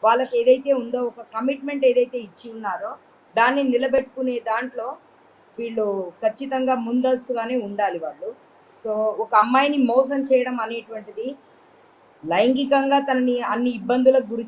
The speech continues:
చేసి అబార్షన్ కూడా చేయించారని చెప్పని న్యూస్లో, ఆ, చూస్తున్నాము. అట్లా చేసిన తర్వాత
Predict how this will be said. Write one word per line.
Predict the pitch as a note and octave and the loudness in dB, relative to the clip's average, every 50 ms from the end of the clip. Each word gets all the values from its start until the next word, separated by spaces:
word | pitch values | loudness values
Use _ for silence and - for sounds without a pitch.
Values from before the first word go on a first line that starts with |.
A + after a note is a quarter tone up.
| A#3 A#3 | -6 -6
చేసి | G#3+ - - G#3+ A3 A3+ A#3+ - F#3+ | -6 -6 -6 -8 -6 -4 -4 -2 -2
అబార్షన్ | G3+ G#3 A3 A3+ A3+ - B3 A#3 A3+ | 0 0 0 -2 -4 -6 -12 -14 -12
కూడా | A3 A3+ A#3 | -12 -10 -10
చేయించారని | A3 A3+ G#3+ G#3 G#3+ G#3 - G#3+ G3+ G3+ G3 G3 G3 | -10 -10 -10 -12 -12 -10 -8 -8 -8 -8 -10 -12 -14
చెప్పని | - - G#3 G3+ | -10 -10 -10 -10
న్యూస్లో, | G3 F#3 - - F#3+ G3 G3+ - - F#3+ F#3 E3+ D#3+ - _ _ _ _ _ _ _ - | -10 -14 -20 -20 -20 -20 -20 -20 -14 -8 -8 -8 -8 -8 _ _ _ _ _ _ _ -6
ఆ, | E3+ E3+ E3+ E3+ - - | -6 -4 -6 -8 -8 -8
చూస్తున్నాము. | G#3 G#3+ G#3 - - G#3 F3+ F3 D#3+ D#3 E3 G3+ B3+ - - _ _ _ _ - G3 | -8 -8 -4 -4 -4 -2 0 -2 -2 -2 -4 -6 -10 -10 -16 _ _ _ _ 2 2
అట్లా | G#3 G#3 B3+ C4 | 4 6 6 6
చేసిన | B3 B3 B3 C4 C4+ C4+ D4 C#4 C4 | 6 8 6 6 4 2 -4 -10 -4
తర్వాత | - G#3+ G#3 - B3 C4 C4 C#4 | -4 -4 -2 0 0 0 0 -2